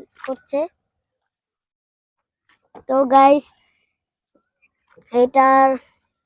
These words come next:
আমার দৃশ্য অনেক ভা-, ভালো লেগেছে। এখানে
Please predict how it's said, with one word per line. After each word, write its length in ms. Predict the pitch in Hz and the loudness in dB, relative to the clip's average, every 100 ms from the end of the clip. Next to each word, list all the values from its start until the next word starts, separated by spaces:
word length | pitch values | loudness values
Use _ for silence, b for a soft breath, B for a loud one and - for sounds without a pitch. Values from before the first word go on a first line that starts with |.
| - | -12
আমার 180 | 262 254 233 | -6 -6 -4
দৃশ্য 220 | 262 - 294 | -6 -4 -4
অনেক 220 | 285 285 247 | -4 -4 -4
ভা-, 200 | 254 240 220 | -6 -8 -10
ভালো 180 | 226 233 | -8 -6
লেগেছে। 420 | 254 262 269 - 302 349 _ _ _ _ _ _ _ - | -6 -4 -6 -4 -6 -6 _ _ _ _ _ _ _ -10
এখানে 300 | 262 285 | -6 -4